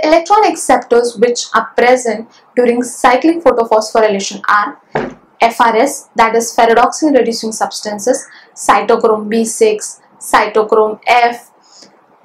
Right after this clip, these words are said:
ferredoxin. During cyclic photophosphorylation, basically two A T P molecules are generated,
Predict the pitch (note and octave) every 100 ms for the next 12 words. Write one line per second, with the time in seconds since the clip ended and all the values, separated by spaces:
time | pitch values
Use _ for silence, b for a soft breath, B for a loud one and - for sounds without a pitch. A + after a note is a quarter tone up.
0 | - - - A#3 A3+ A3+ - - B3 A3
1 | A3+ _ _ _ _ _ _ - D4+ G#4+
2 | B4 - - D4 C#4+ F#4+ G4 D#4 C4 C4
3 | A#3 A#3 - A3+ G#3 G#3 - A3+ - A3+
4 | A3 D4+ E4+ E4 D#4+ B3+ C#4+ - B B
5 | B - G4 F4+ C#4+ C4 C4 C#4 A#3+ G#3+
6 | G#3+ A#3+ A#3+ - A#3 A#3+ A3 F#3+ F#3 F3+